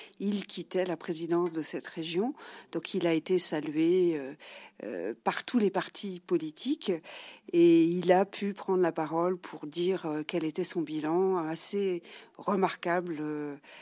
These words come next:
même la droite en a convenu. Les deux rapports qui me semblent, euh, intéressants et qui expriment la solidarité dont vous parliez,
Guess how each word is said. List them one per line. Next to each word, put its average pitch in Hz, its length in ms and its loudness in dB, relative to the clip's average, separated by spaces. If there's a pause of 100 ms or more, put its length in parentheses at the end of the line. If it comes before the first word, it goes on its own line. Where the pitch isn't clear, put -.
(120)
même 170 300 -2
la 170 100 2
droite 180 300 -4
en 180 80 -2
a 160 80 -2
convenu. 160 480 -6 (720)
Les 202 160 6
deux 262 260 8
rapports 220 480 6
qui - 160 -8
me 180 140 2
semblent, 180 400 4
euh, 165 640 0
intéressants 196 640 2
et 214 80 6
qui - 200 -6
expriment 208 460 0
la 170 120 0
solidarité 170 680 0
dont 156 180 2
vous 156 120 -12
parliez, 175 560 -2